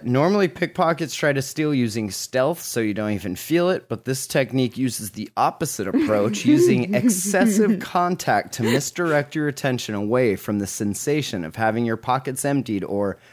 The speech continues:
Speaker 1: in this case, your watch stolen.
Speaker 2: Wow.
Speaker 1: He said it was a skill that
Speaker 2: Touche.
Speaker 1: took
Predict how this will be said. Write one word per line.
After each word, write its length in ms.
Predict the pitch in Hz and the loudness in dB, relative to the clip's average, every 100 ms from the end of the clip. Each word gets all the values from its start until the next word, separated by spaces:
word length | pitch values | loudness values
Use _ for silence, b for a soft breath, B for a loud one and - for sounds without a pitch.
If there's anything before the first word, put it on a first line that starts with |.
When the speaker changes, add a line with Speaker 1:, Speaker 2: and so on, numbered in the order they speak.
| b | b
Speaker 1:
in 160 | 117 123 | 0 2
this 180 | 127 - | 2 -2
case, 400 | - 104 92 - | -2 0 0 -4
your 180 | 113 107 | -4 0
watch 380 | 104 110 101 - | 2 2 0 -4
stolen. 580 | - - 90 73 50 98 - | -8 -6 -6 -6 -10 -14 -10
Speaker 2:
Wow. 680 | 202 180 170 156 - - 190 _ _ | -10 -8 -8 -6 -6 -6 -8 _ _
Speaker 1:
He 140 | - 160 | -4 -2
said 260 | - 226 | 0 2
it 100 | 220 | 4
was 180 | 226 196 | 4 0
a 40 | |
skill 420 | 208 - - 233 208 | -2 -4 2 4 6
that 100 | 185 | 6
Speaker 2:
Touche. 140 | 311 | 6
Speaker 1:
took 420 | 196 180 185 330 | 6 6 4 2